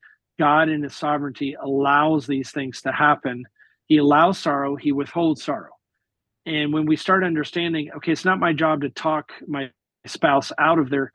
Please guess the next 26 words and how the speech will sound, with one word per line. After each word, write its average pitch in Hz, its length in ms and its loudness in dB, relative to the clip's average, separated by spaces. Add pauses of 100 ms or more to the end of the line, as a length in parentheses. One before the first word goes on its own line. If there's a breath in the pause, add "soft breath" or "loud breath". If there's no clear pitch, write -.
(340 soft breath)
their 139 400 -2 (120)
difficulty 147 640 -2
all 135 140 -4
the 131 100 -10
time, 131 380 -8
or 143 140 4
even 147 260 6
preach 220 380 4
at 135 220 2
them, 135 360 -6 (160)
or, 143 340 2
or 147 180 2
misunderstand 170 800 2
what 147 160 -2
their 139 120 -6
sorrow 151 380 -2
actually 139 420 -4
is. 135 400 -2 (540 soft breath)
Um, 135 540 -6 (200)
you 160 100 4
know, 139 120 2
w-, 170 340 -4
w-, - 180 0
again, 135 260 2
calling 156 340 4
depression, 139 540 0